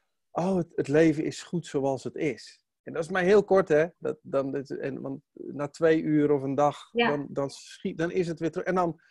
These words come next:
Speaker 1: je, je ziet nu ook, we zijn massaal op zoek naar opvulling. Of
Speaker 2: Ja.
Speaker 1: de, de ideale partner, de mooiste Tinder-date, de, de, de grote auto, eh, eh, eh, likes op Facebook, eh,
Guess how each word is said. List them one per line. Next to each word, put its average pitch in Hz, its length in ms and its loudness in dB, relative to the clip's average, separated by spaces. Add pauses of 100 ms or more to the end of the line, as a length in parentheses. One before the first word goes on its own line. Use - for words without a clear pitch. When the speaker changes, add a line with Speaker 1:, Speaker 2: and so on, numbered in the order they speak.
(1000)
Speaker 1:
je, 165 240 -6
je 165 100 2
ziet 202 180 2
nu 190 140 4
ook, 170 180 2
we 165 80 0
zijn 175 300 0
massaal 190 680 2
op - 180 -2
zoek - 240 -8
naar 151 140 -4
opvulling. 139 800 -2
Of - 160 -10
Speaker 2:
Ja. 202 160 -10
Speaker 1:
de, 135 160 0
de 127 100 -4
ideale 170 520 4
partner, 147 640 2
de 135 60 -4
mooiste 147 460 0
Tinder-date, 135 840 2
de, 123 280 -2
de, 120 200 -4
de 120 120 -6
grote 143 460 0
auto, 139 680 0
eh, 123 600 -6
eh, - 500 -6
eh, 123 120 -6
likes 151 380 0
op 143 140 -10
Facebook, 143 680 -2
eh, 127 460 -4